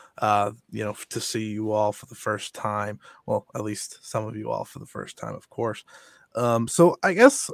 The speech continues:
I'll, I'll head over before we talk about your U S tour. I'll talk about your time in Pro Wrestling Eve. Of course, you are the Eve champion. Uh, how, how has it been, you know, getting to go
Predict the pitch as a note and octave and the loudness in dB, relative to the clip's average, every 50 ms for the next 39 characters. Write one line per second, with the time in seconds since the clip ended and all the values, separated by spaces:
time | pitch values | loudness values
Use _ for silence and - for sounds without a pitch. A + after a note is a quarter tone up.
0 | - _ - C#3+ D#3 F3 E3 - - D#3+ D#3+ D3+ C#3 - - F3+ F#3 F#3 F3+ F3 | -10 _ 0 4 4 4 4 4 6 8 8 8 8 8 8 10 12 12 10 10
1 | D#3+ F3 D3 D3+ C#3+ - - F3 F#3 G3 G#3+ G3 - F3+ D#3 D3+ C#3+ D3 C3+ C3 | 8 6 4 2 0 2 4 4 4 4 2 0 0 2 0 0 0 -2 -4 -4
2 | A#2 A2+ A#2 A#2 A2 A2 G#2+ G#2 G#2+ G#2+ - - - A2+ G2+ F#2 - - - - | -4 -4 -4 -4 -4 -4 -2 -4 -4 -6 -6 -8 -8 -6 -6 -6 -8 -14 -20 -20
3 | - - - - - - A2 B2+ C#3+ - G3 F#3 F#3+ F#3+ F#3 E3+ F#3 F#3 F3+ - | -20 -20 -20 -20 -6 0 2 2 4 6 6 6 6 6 6 8 10 10 10 8
4 | - C#3+ D#3+ E3 - - - - - D#3+ F3 F3 F3 F3+ E3+ C3 D3 D#3+ D#3+ D3 | 4 -4 -6 -6 -6 -8 -10 -4 0 4 4 6 6 4 4 2 2 0 0 0
5 | - - - D#3+ D#3 D#3+ E3 E3 D#3+ - - - D#3+ D#3+ D3+ - - - E3 G3 | -2 2 4 6 6 8 8 6 6 4 2 2 2 2 2 0 -2 0 2 4
6 | A3+ A#3 A3 F3 A#2+ A2 G#2 G2 - - D3 C3+ C3+ C3 - C3+ C3+ C3+ C#3 B2 | 6 6 6 4 2 0 -4 -8 -6 -4 -2 -2 -2 -2 -2 0 0 0 0 -2
7 | B2+ B2+ B2 _ - C3+ C3+ C#3+ D3+ D#3 D#3+ E3 D#3 - - _ - - _ _ | -2 -6 -6 _ -4 -2 0 2 4 4 2 2 0 -4 -10 _ -20 -20 _ _
8 | _ _ - - - - D3+ D3 D#3+ D#3+ - - E3+ E3+ E3+ F3 F#3 F3+ - _ | _ _ -12 -6 -2 0 2 2 2 0 0 0 0 2 2 0 0 -4 -6 _
9 | _ _ - A#2+ A#2 A2+ A2 A2 G#2+ G#2+ - - - _ _ _ _ _ _ _ | _ _ -4 -2 0 0 0 0 -2 -4 -6 -10 -16 _ _ _ _ _ _ _
10 | _ _ - - - E3+ G3 G#3+ G#3+ - - - - D#3+ F#3 G#3+ A3 G3+ A3+ A3 | _ _ -2 4 8 10 10 10 8 6 2 -2 0 4 6 6 6 6 8 8
11 | G#3 G#3 G3 F3 F3+ E3+ - _ - D#3+ D#3 D#3 D#3 D#3 D3+ C#3+ C#3 C3+ C3 B2 | 8 8 6 6 2 0 0 _ 0 2 2 4 4 2 2 2 2 0 0 0
12 | A#2 C#3 C#3+ D3+ D#3 C#3+ - C#3 A#2 - - B2+ C3 C#3 C#3 D3 D3 D3 D3+ | 0 0 0 0 0 -2 -4 -6 -6 -4 -2 2 2 4 4 4 2 2 0